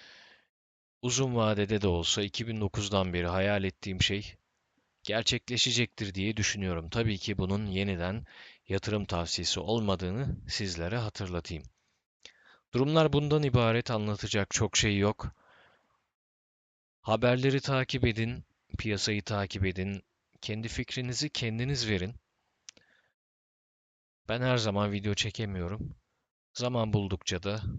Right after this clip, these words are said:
haberler biriktikçe de, olaylar oldukça da ona göre,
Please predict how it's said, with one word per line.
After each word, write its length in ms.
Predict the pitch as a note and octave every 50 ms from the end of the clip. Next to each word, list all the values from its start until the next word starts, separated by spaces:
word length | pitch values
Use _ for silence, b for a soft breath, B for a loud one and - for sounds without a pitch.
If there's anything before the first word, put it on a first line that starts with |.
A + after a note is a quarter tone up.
| - - -
haberler 600 | - G#2+ G#2+ G#2+ G#2 G2 G2 F#2+ F#2+ F2+ E2+ F#2+
biriktikçe 580 | G2+ G2+ G2+ - _ - - - - G#2+ F#2+
de, 180 | G2 G2+ G#2+ G#2+ - _ _ _ _ _ _ _ _ _ _ _ _ _ _
olaylar 420 | - C3+ C#3+ C#3+ C3 A2 F#2+ F2+ F2
oldukça 500 | F#2 G#2 A2+ G#2+ A2+ - - - F#2 F2
da 80 | G#2
ona 320 | A2 G#2+ G#2+ A2 A#2+ A#2+ A#2
göre, 340 | G2+ G2 F2 F#2+ G#2+ A#2